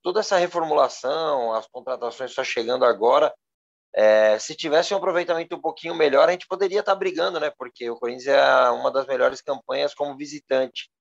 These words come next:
E óbvio que isso precisa ser melhorado. É óbvio que a torcida faz falta, porque a torcida normalmente empurra quando não tá dando nada certo,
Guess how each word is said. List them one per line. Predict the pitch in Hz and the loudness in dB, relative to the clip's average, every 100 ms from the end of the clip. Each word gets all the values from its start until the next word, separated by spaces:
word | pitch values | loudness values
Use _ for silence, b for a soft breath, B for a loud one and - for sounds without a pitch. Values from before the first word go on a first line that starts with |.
| _ - | _ 0
E | 147 | 4
óbvio | 123 127 143 | 4 2 -8
que | - 139 | -10 -14
isso | - | -14
precisa | - 147 | -12 -10
ser | - 151 | -6 -2
melhorado. | 143 156 151 123 147 165 - _ _ | 0 2 2 2 0 -4 -14 _ _
É | 107 | -2
óbvio | 98 123 143 123 | 2 2 2 -2
que | 117 | -6
a | 113 | -6
torcida | 113 - 117 113 | -6 -10 -6 -4
faz | - 90 - | -4 -10 -4
falta, | - 139 147 143 147 - _ | 0 2 0 -2 -10 -12 _
porque | 131 123 | -10 -4
a | 123 | -2
torcida | 127 110 117 123 123 | -2 -8 0 2 2
normalmente | 120 123 123 127 127 156 | 0 0 0 -4 -8 -12
empurra | - 143 180 160 - | -8 0 4 4 2
quando | 127 127 120 104 98 131 | -2 0 0 -2 -4 -10
não | 135 | 2
tá | 135 | 2
dando | 123 123 | 4 0
nada | 120 113 104 | 2 2 0
certo, | - 135 151 147 123 - 120 - | 0 2 4 4 2 -2 -6 -6